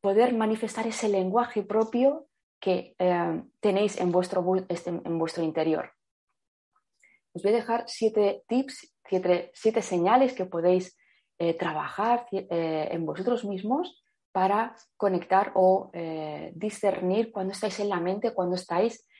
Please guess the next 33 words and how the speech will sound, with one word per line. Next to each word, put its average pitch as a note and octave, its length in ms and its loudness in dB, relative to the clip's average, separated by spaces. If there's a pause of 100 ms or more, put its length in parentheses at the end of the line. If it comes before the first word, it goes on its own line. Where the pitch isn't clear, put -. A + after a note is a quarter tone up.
(240)
en E3+ 260 0
el, D#3 420 0
en D#3 160 -8
el D3+ 140 -12
plano F3+ 360 0
espiritual E3 640 -2
o F3 80 -2
en D#3+ 100 -2
el D3+ 120 -6
plano E3+ 440 -4
más, D#3+ 400 -8 (340)
eh, D3+ 300 -6
álmico, E3 500 -2
¿no? F3+ 180 -14 (880)
El G#3 120 2
mundo C4+ 260 4
emocional, F3+ 600 0
el E3+ 100 -8
primer F3+ 360 0
tip. E3+ 260 -2 (100)
El E3+ 120 -4
mundo A3+ 220 2
emocional, C4 800 4
eh, F3+ 340 4
acabamos G#3 960 0 (340)
por G3+ 220 2
siempre, G3+ 680 0
eh, - 140 0 (120)
obviarlo, G3 760 6
¿no? A#3+ 400 -4
Eh, E3 540 -4
querer G#3+ 340 4
negar A3 640 4